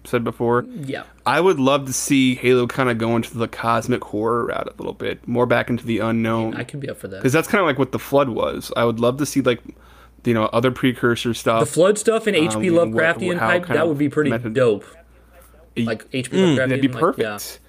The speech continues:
Speaker 1: I want, I wanna find something I don't understand in the game, and I don't necessarily need it to be, like, you know, here's, here's explaining the, the lore. You know, I, I wanna be able to, like,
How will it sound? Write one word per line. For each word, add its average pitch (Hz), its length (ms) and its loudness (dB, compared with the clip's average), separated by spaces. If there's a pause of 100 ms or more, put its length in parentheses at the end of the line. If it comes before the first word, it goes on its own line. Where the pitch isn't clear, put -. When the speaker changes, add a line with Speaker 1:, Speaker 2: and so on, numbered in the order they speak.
(260)
Speaker 1:
I 135 80 4
want, 196 240 2
I 151 80 2
wanna 202 220 2
find 160 500 0 (100)
something 131 300 2
I 117 140 -2
don't 127 180 2
understand 113 500 -2
in 110 140 -4
the 113 60 -4
game, 110 440 -6 (600)
and 123 160 0
I 120 300 0 (440)
don't 147 280 2
necessarily 127 560 0
need 120 220 0
it - 60 -20
to 127 60 -8
be, 117 300 0
like, 113 500 -2 (600)
you 117 80 -4
know, 113 80 -4
here's, 156 300 2
here's 165 300 0
explaining 135 460 0
the, 113 160 -6
the - 100 -10
lore. 123 440 0
You 113 60 -6
know, 117 100 -4
I, 117 100 0
I 117 160 -2
wanna 135 220 0
be 127 100 2
able 123 200 0
to, 120 120 -6
like, 113 480 -6